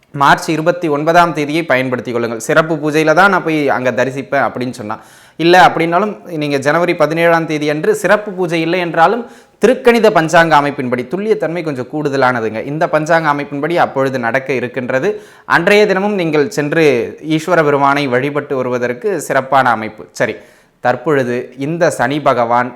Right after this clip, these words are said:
ஒவ்வொருவரினுடைய வாழ்க்கையிலும், ஏன்னா நீண்ட காலம் ஒரு ராசியில் அமருகின்ற பொழுது அந்த கிரகம் கொடுக்கின்ற தாக்கம் நம்முடைய வாழ்க்கையில் மிக முக்கியத்துவமானதாக கருதப்படுகின்றது. அந்த வகையில்,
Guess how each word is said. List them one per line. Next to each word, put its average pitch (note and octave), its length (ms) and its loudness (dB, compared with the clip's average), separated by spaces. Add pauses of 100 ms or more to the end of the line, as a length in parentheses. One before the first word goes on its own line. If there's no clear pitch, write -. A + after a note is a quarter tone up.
ஒவ்வொருவரினுடைய D3 880 0
வாழ்க்கையிலும், D3+ 880 2
ஏன்னா D3 320 -2
நீண்ட G3+ 560 0
காலம் G3+ 320 6
ஒரு F3+ 160 0
ராசியில் D#3 480 4
அமருகின்ற D3+ 480 0
பொழுது D#3 280 0
அந்த C3 280 0
கிரகம் D3+ 460 -2
கொடுக்கின்ற D3 560 -2
தாக்கம் F3+ 580 2
நம்முடைய C3 420 -2
வாழ்க்கையில் E3+ 680 0 (380)
மிக C#3 240 0
முக்கியத்துவமானதாக D3 1080 0
கருதப்படுகின்றது. A#2+ 800 -2
அந்த C3+ 160 -2
வகையில், D3 420 -2